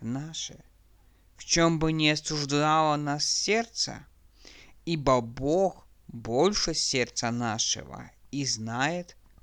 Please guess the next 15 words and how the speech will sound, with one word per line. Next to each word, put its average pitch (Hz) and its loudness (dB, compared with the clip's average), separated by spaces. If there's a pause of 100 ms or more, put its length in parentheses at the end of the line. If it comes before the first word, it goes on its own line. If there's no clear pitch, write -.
(120)
все». - -10 (1300)
Вот 160 -8
такие 139 -8
слова 123 -6 (520)
пишет 135 -8
святой 123 -8 (760)
апостол 139 -6
Иоанн. 127 0 (960)
Он 135 -4
говорит 123 -8
нам 185 -10
об 180 -8
этом 185 -6
прямо 135 -10
сейчас. 113 -14